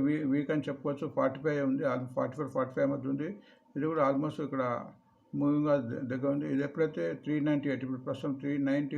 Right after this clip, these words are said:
వన్ ఉంది కాబట్టి త్రీ నైంటీ క్రాస్ అయిన తర్వాత ఇందులో పెట్టుబడి పెట్టడానికి మనం ఆలోచించాలి. ఎల్ఐసి, ఎల్ఐసి ప్రస్తుతం నైన్ ఫార్టీ రూపీస్ ఉంది. లోయెస్ట్ సెవెన్ ఫిఫ్టీన్, హైయెస్ట్ వన్ థౌసండ్ టూ ట్వంటీ. టెక్నికల్‌గా ఇది పర్వాలేదు, కొంచెం ఫిఫ్టీ సెవెన్ ఉంది. ఇది కూడా almost మూవింగ్ యావరేజ్ దగ్గర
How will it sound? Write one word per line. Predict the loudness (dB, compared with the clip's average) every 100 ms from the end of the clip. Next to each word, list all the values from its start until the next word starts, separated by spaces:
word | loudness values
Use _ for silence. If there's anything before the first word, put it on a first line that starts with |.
| 0
వన్ | 2
ఉంది | 0 0
కాబట్టి | -4 -6 -6 -8 -10 -20 -20 _ -2
త్రీ | 0 2
నైంటీ | 0 -2 0
క్రాస్ | 0 2 -2
అయిన | -2
తర్వాత | -2 -2 -2
ఇందులో | 0 0 -2
పెట్టుబడి | -4 -2 -4 -4
పెట్టడానికి | -2 0 0 0
మనం | 0 0 -2
ఆలోచించాలి. | -4 -6 -6 -8 -8 -12 -18 _ _ _ _ _ _ _ _ -6
ఎల్ఐసి, | 2 4 4 0 -12 -16 -20 _ _ _ -2
ఎల్ఐసి | 2 4 2 0
ప్రస్తుతం | -2 0 0 2
నైన్ | 2 2
ఫార్టీ | 0 0 -4
రూపీస్ | -4 -4 -2
ఉంది. | -2 0 2
లోయెస్ట్ | 0 0 -6 -2
సెవెన్ | 0 0
ఫిఫ్టీన్, | -2 -6 -4 0
హైయెస్ట్ | 0 -2 -4
వన్ | -6 -2
థౌసండ్ | -4 -2
టూ | -6 -6
ట్వంటీ. | -8 -8 -12 -16 -20 _ -6
టెక్నికల్‌గా | -4 -4 0 2 2
ఇది | 0 0
పర్వాలేదు, | 2 2 0 -2
కొంచెం | -4 -6
ఫిఫ్టీ | -8 -8 -2
సెవెన్ | 0 2
ఉంది. | 0
ఇది | 0 2
కూడా | 2 2
almost | 0 0 0 0
మూవింగ్ | 2 2
యావరేజ్ | 2 0 -4
దగ్గర | -4